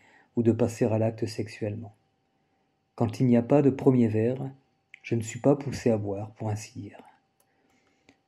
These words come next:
Pendant ces cinq premières années aux A A, j'étais abstinent, mais pas sobre.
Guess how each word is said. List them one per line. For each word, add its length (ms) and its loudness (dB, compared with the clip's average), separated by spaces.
Pendant 180 6
ces 160 2
cinq 240 0
premières 400 4
années 220 4
aux 180 4
A 60 8
A, 300 2
j'étais 240 2
abstinent, 560 -2
mais 120 0
pas 180 -2
sobre. 500 -10